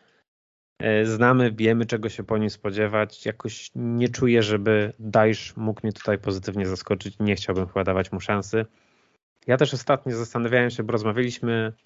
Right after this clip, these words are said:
niejednokrotnie o efekcie nowej miotły i popatrzyłem, jakie zespoły w tym sezonie zmieniały trenerów i jak ten efekt nowej miotły zadziałał. I Chelsea zmieniło trenera i kibice,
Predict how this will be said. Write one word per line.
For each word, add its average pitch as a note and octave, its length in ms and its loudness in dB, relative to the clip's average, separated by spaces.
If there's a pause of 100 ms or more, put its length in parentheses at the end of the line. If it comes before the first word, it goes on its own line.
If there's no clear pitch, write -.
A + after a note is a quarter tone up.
niejednokrotnie A2+ 760 2
o G#2+ 60 4
efekcie A2 400 -2
nowej G#2+ 260 2
miotły G#2 400 -2 (1120)
i G#2+ 140 -4
popatrzyłem, - 640 -2
jakie C#3 280 2
zespoły A2+ 400 4
w - 60 -12
tym A2+ 140 0
sezonie G#2+ 360 2
zmieniały G2+ 320 2
trenerów G#2 460 0
i A2 60 0
jak A2+ 220 4
ten G2+ 300 -2 (760)
efekt - 340 -2
nowej G#2+ 200 2
miotły G#2+ 280 0
zadziałał. E2+ 640 -6
I G2+ 300 -8 (160)
Chelsea A2+ 340 2
zmieniło G2+ 320 2
trenera G2 540 -2 (1080)
i G2 80 -8
kibice, A2+ 600 2